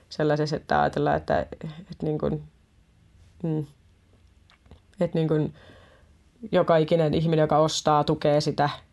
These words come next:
Ja jos kaikki vaan lopettaisi ostamisen, niin sitä ei tarvitsisi tuottaa niin paljon. Ja tämmöistä sama lennoissa, sama kaikessa. Ja sit sen takia niinku ite,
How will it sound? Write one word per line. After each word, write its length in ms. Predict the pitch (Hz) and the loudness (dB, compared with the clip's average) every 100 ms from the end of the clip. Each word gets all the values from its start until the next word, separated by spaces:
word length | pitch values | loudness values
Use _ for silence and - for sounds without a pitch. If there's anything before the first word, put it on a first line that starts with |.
| _ _ _ _ | _ _ _ _
Ja 180 | 156 143 - | 0 0 2
jos 220 | 151 - | -2 0
kaikki 280 | 151 147 147 | 0 0 2
vaan 120 | 147 | 2
lopettaisi 400 | 151 156 151 151 | 2 0 0 0
ostamisen, 560 | 147 - 147 147 143 147 - - | -2 -2 0 0 -2 -4 -10 -4
niin 340 | 151 147 143 - - | 0 0 -2 -10 -16
sitä 320 | - - - - | -4 -2 -2 -4
ei 140 | 143 | -4
tarvitsisi 240 | 143 143 - | -2 -4 -2
tuottaa 340 | 143 - 147 | -2 0 0
niin 120 | 139 | 0
paljon. 280 | 139 139 139 - - - - | 0 0 -2 -6 -18 -20 -4
Ja 200 | 147 131 | 0 0
tämmöistä 300 | - 139 147 | 0 0 0
sama 220 | 165 156 147 | 0 0 2
lennoissa, 500 | 147 147 147 - 151 | 2 0 -2 -2 -6
sama 200 | - 151 | -4 -2
kaikessa. 480 | 147 139 - - 143 - - - - - - | 0 0 -2 -2 -4 -4 -20 -20 -20 -8 0
Ja 340 | 160 139 - | 2 4 0
sit 280 | - 165 - | -2 -6 0
sen 160 | - 170 | 2 2
takia 280 | 165 170 165 | 2 0 0
niinku 280 | 160 165 - | 2 2 2
ite, 160 | 165 | 2